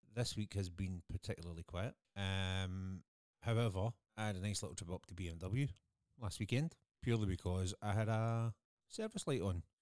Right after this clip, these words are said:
which is good considering the bike hasn't really moved since it got serviced in November. Took it up there, got it service, well, got the service light reset. And fair play and shout out to, to Scott at Douglas Park. Um, he just, I phoned him and said, "This light's on, this is not normal."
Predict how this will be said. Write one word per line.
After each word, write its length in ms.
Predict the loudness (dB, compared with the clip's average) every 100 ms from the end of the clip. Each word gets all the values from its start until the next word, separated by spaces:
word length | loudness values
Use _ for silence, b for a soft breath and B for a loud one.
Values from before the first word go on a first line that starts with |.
| _ _
which 160 | -4 -2
is 80 | 4
good 220 | 4 6
considering 580 | 6 8 8 8 6 4 -2
the 80 | -4
bike 340 | 0 2 0 -6 -8 0
hasn't 260 | 2 2
really 140 | 2 2
moved 360 | 4 4 2 -8 -6
since 220 | -4 -2
it 80 | -2
got 220 | -2 -2
serviced 360 | -2 -2 -4 -2
in 80 |
November. 380 | -2 0 0 0 -4 _
Took 160 | 2 4
it 60 | 4
up 120 | 4
there, 220 | 4 2 0 _ _ _ _ -2
got 140 | 0
it 100 | 0
service, 400 | 0 0 0 -2 -2 0
well, 180 | 0 0
got 80 | -2
the 80 | 2
service 320 | 2 2 -2
light 160 | -4 -6
reset. 420 | -8 -4 -4 -4 B B B
And 100 | 0
fair 160 | 4 4
play 280 | 6 6 6
and 120 | 4
shout 240 | 4 4 4
out 140 | 2
to, 240 | 2 2 -2 -6
to 100 | 0
Scott 460 | 2 4 4 4 2
at 140 | -4 -4 -2
Douglas 320 | -2 0 -2
Park. 320 | -2 0 -2 -6 -6 0
Um, 380 | 0 0 -2 -6
he 200 | -4 -2
just, 300 | 0 0 -4 -14 -16 -4
I 140 | -2
phoned 300 | 0 2 4
him 80 | 2
and 80 | 0
said, 240 | -2 -2
"This 260 | 0 0 -2
light's 280 | -4 -6 -10
on, 420 | -10 -6 -6 -8
this 200 | -10 -6
is 100 | 0
not 240 | 2 2 0
normal." 440 | 0 4 6 4